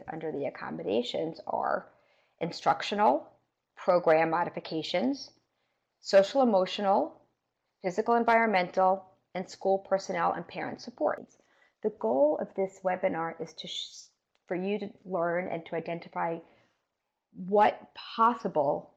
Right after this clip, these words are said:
supplementary aids and services are out, what is out there, and do they fit my child? And if so, how can we tailor it to fit my child? So for example, does the child need to provide alternative ways to demonstrate learning in math class,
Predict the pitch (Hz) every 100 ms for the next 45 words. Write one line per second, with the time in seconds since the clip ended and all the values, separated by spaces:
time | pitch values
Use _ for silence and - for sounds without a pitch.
0 | _ 165 160 165 165 165 165 - 165 165
1 | 165 160 160 165 160 139 - 180 190 -
2 | 180 202 220 - 180 208 - 143 160 139
3 | 170 160 - 208 202 185 185 - 170 170
4 | 170 160 156 160 175 175 170 - 269 220
5 | 208 185 196 - 190 185 - 190 185 170
6 | 135 - _ _ _ 160 165 - 156 -
7 | 127 82 - _ _ _ _ _ _ _
8 | _ - 220 214 233 214 262 254 247 170
9 | - - _ _ _ _ _ 202 190 208
10 | 220 214 220 196 202 196 - 202 185 190
11 | 185 190 - 175 185 175 185 - 180 170
12 | 170 - 170 - 170 160 160 165 165 -
13 | _ 160 156 160 165 - 170 151 190 -
14 | 247 277 330 -